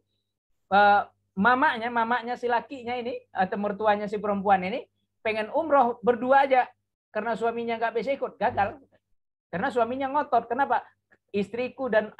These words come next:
ibuku berangkat tanpa aku, ya sama dengan aku menjerumuskan mereka dalam perbuatan haram." Kenapa? Karena pergi umroh tidak dibarengi dengan mahram. Padahal di perjalanan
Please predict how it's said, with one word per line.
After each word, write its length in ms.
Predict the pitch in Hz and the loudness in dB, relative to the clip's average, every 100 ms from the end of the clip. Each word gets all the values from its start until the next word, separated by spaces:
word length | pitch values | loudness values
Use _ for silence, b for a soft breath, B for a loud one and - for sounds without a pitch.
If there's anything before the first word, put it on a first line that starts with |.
| - | -8
ibuku 480 | 208 180 202 202 202 | -4 0 0 0 -2
berangkat 480 | 175 185 170 220 208 | 2 0 2 -2 0
tanpa 400 | 185 175 185 170 | -2 0 -2 -2
aku, 440 | 165 - 285 294 262 | -2 -4 -8 -8 -6
ya 160 | 170 | -6
sama 240 | 170 160 151 | -4 -6 -6
dengan 240 | 151 214 165 | -4 -4 -4
aku 440 | 156 233 247 - _ _ _ - | -4 0 -2 -2 _ _ _ -6
menjerumuskan 720 | 185 165 170 175 165 - 156 | -4 -2 -2 -2 -4 -2 -2
mereka 400 | 151 143 127 208 | -2 -6 -4 -4
dalam 400 | 170 151 165 - _ | -2 0 0 -2 _
perbuatan 560 | 175 151 160 151 151 135 | -10 -4 -2 -2 -2 0
haram." 400 | 185 226 185 - | 0 2 0 -2
Kenapa? 400 | - 247 240 226 b b _ | -6 -2 -2 -4 b b _
Karena 320 | 233 262 269 | -4 -4 -8
pergi 400 | - 269 220 196 | -2 -2 0 -4
umroh 680 | - 214 190 143 135 220 320 - _ _ _ _ - | -6 -2 -2 -2 0 2 2 -2 _ _ _ _ -8
tidak 400 | 254 170 180 - | -4 0 -2 -2
dibarengi 480 | 156 147 139 165 196 | -6 -6 -6 -8 -8
dengan 320 | 147 180 233 - | -4 -4 -6 -8
mahram. 400 | 147 156 143 - b b b | -8 -6 -10 -12 b b b
Padahal 560 | 165 160 175 254 196 | 2 4 6 8 6
di 320 | 190 202 190 190 | 4 0 0 -2
perjalanan 560 | 185 180 190 180 180 | -2 2 4 4 0